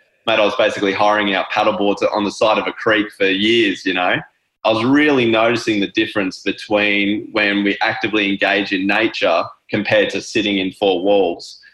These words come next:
So we did a lot of research. We spent four years researching active, you know, we call it green exercise, back to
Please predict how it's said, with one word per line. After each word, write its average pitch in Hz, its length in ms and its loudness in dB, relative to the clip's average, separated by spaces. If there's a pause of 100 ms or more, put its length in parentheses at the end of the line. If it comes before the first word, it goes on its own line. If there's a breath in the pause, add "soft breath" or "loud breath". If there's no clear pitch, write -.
(120)
So 143 100 0
we 170 80 4
did 165 140 4
a 123 40 2
lot 117 360 4
of 104 100 0
research. 107 420 0
We 120 100 2
spent 131 300 -2
four 113 220 2
years 104 320 0
researching 101 640 0
active, 101 420 -2 (160)
you 104 140 -4
know, 98 80 2
we 120 100 2
call 123 200 2
it 101 60 0
green 101 220 0
exercise, 92 640 -2
back 101 260 -2
to 87 140 -6